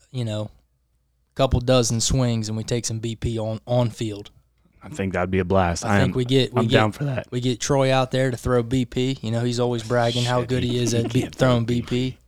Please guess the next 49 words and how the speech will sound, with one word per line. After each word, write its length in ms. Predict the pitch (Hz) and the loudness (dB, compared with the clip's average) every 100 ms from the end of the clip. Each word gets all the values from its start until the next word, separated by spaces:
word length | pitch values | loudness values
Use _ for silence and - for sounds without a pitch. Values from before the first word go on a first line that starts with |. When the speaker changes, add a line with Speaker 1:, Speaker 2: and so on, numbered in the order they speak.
| _ _ _ | _ _ _
Speaker 1:
Yeah, 300 | 120 127 107 - - - | -2 0 -2 -8 -20 -14
I 80 | 120 | -4
think 240 | 131 131 | 0 2
Speaker 2:
I 40 | |
Speaker 1:
that'd 100 | 127 | 4
Speaker 2:
think 120 | 165 131 | 4 6
Speaker 1:
be, 20 | |
Speaker 2:
that 180 | 139 123 | 4 6
would 180 | 123 101 | 4 4
be 120 | 101 | 0
fun. 180 | - 131 | 0 2
Speaker 1:
I 40 | |
think 80 | 143 | 2
it'd 80 | 135 | 2
be 80 | 143 | 2
a 40 | |
great 240 | 131 156 - | 4 2 2
time. 260 | 110 104 - - | -4 -6 -12 -14
Speaker 2:
It 80 | - | 0
would 240 | 104 92 | 2 2
be. 240 | 87 82 - _ _ _ | 0 -6 -10 _ _ _
Speaker 1:
We 60 | 156 | -4
do 140 | 165 | 4
that. 300 | 165 151 - - - - _ | 6 4 2 -14 -20 -20 _
Just 160 | 180 175 | -8 2
do 120 | 160 | 6
that 180 | 160 135 | 6 6
once 240 | 143 143 | 4 4
a 20 | 127 | 0
month. 360 | 120 101 - | 0 -2 -6
We 0 | - _ _ | -20 _ _
should 140 | - | -6
do 80 | 139 | 0
that 160 | 131 120 | 0 2
once 240 | 139 - | 0 2
a 20 | |
month 300 | 135 135 120 | 2 2 2
when 100 | 120 | -2
the 60 | 113 | 0
weather's 340 | 113 107 113 | 0 -2 -4
nice. 220 | 117 104 110 | -8 -8 -4
Speaker 2:
Just 200 | 113 - | -2 0
get 140 | 120 | 0
together 480 | 113 110 117 113 107 | 2 4 6 6 2
and 200 | 98 95 | 0 -2
just 180 | 98 - | -4 -2
do 140 | 113 | -2
some 160 | 110 107 | -2 -2
shit. 320 | 113 113 | 2 2